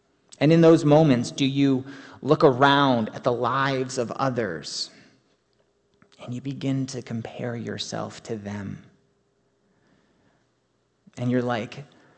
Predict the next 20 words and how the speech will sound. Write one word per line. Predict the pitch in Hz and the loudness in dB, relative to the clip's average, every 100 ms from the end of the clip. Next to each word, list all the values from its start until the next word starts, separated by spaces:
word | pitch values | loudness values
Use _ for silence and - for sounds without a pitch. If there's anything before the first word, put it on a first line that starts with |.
| _ _ _ _ _ _ _ _ _ - | _ _ _ _ _ _ _ _ _ -14
"Well, | 135 131 | -12 -8
this | 170 | -8
person | - 170 165 127 | -6 -4 -2 -2
is | 120 - - | -4 -12 -12
always | 143 165 175 165 170 - | -6 -4 -2 -2 -4 -6
traveling, | - 143 143 139 127 131 104 - _ _ _ _ _ _ _ _ _ _ _ _ | -8 -6 -6 -6 -10 -12 -14 -16 _ _ _ _ _ _ _ _ _ _ _ _
always | 156 165 180 170 160 151 - - - - | -10 -4 -2 0 0 -2 -8 -20 -20 -10
taking | 160 156 151 | -6 -2 -2
trips, | 143 147 - | -2 -4 -6
always | 156 190 196 156 | -6 -2 -2 0
going | 165 170 | -2 0
to | 160 | 0
these | 160 156 151 | -2 -2 -4
exotic | 147 147 151 - 147 - | -8 -8 -8 -8 -10 -14
places, | - 165 170 165 139 135 | -12 -6 -4 -4 -6 -6
and | 147 | -6
I | 165 202 | -4 -4
want | 185 135 | -4 -4
to | |
travel, | - - 120 113 95 | -8 -10 -12 -12 -16